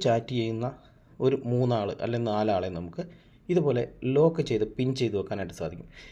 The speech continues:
അതിന് നിങ്ങൾ ചെയ്യേണ്ടത് നിങ്ങളെ ചാറ്റ് ആദ്യം ഓപ്പൺ ചെയ്തതിന് ശേഷം ലോങ് പ്രസ് ചെയ്ത് കഴിഞ്ഞാൽ നിങ്ങൾക്ക് ഇവിടെ മുകളിലൊരു സിമ്പിൾ കാണാം. അതിൽ just ഒന്ന് ക്ലിക്ക് ചെയ്ത് കഴിഞ്ഞാൽ മൂന്നാളുകളെ മുതൽ നാലാളുകളെ വരെ നിങ്ങൾക്ക് ഇതുപോലെ ലോക്ക് ചെയ്ത് വെക്കാനായിട്ട് സാധിക്കും. പിന്നെ ഇതിനകത്തൊരു,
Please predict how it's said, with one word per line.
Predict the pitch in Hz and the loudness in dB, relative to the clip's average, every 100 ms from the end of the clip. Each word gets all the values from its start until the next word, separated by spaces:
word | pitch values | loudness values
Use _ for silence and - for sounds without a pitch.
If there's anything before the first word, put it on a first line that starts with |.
| - - | -8 -2
അതിന് | 185 170 | 2 4
നിങ്ങൾ | 165 160 | 4 4
ചെയ്യേണ്ടത് | 151 143 143 135 | 2 2 2 2
നിങ്ങളെ | 127 127 127 | 2 0 0
ചാറ്റ് | 123 127 127 117 | -2 0 2 2
ആദ്യം | 107 104 | 4 2
ഓപ്പൺ | 101 107 | 0 -2
ചെയ്തതിന് | 98 101 104 | -2 -2 -6
ശേഷം | 87 90 - 120 120 | -8 -10 -10 -2 2
ലോങ് | 135 160 160 | 4 2 0
പ്രസ് | 127 - 123 | -2 -2 -2
ചെയ്ത് | 104 104 | 0 -2
കഴിഞ്ഞാൽ | 101 98 | -2 -4
നിങ്ങൾക്ക് | 101 101 | -6 -4
ഇവിടെ | 113 117 | -4 -2
മുകളിലൊരു | 120 131 120 113 - | 0 2 2 0 -2
സിമ്പിൾ | 101 98 90 | -6 -4 -4
കാണാം. | 80 - - - - - | -6 -10 -18 -20 -16 -4
അതിൽ | 143 165 139 | 0 2 0
just | 127 - | 0 0
ഒന്ന് | 143 131 | 0 2
ക്ലിക്ക് | 123 - | -2 0
ചെയ്ത് | 127 117 | 0 2
കഴിഞ്ഞാൽ | 104 101 95 170 - - - - - - 151 | 0 -4 -4 -6 -10 -20 -20 -20 -20 -2 2
മൂന്നാളുകളെ | 170 151 135 135 135 127 | 4 6 6 6 4 2
മുതൽ | 113 113 117 | 0 0 0
നാലാളുകളെ | 123 120 113 120 120 | 4 4 2 2 0
വരെ | 110 110 | 0 -2
നിങ്ങൾക്ക് | 107 107 110 | -2 -4 -4
ഇതുപോലെ | 98 101 107 170 - - 135 | -4 -2 -2 -4 -10 -10 4
ലോക്ക് | 147 165 165 131 | 6 6 2 2
ചെയ്ത് | 110 | 2
വെക്കാനായിട്ട് | 107 107 104 98 87 | 2 -2 -4 -6 -6
സാധിക്കും. | 90 85 - - - _ _ | -8 -8 -14 -20 -20 _ _
പിന്നെ | 190 160 - - - - - | 2 2 0 -8 -20 -14 0
ഇതിനകത്തൊരു, | 165 156 160 147 | 4 6 6 6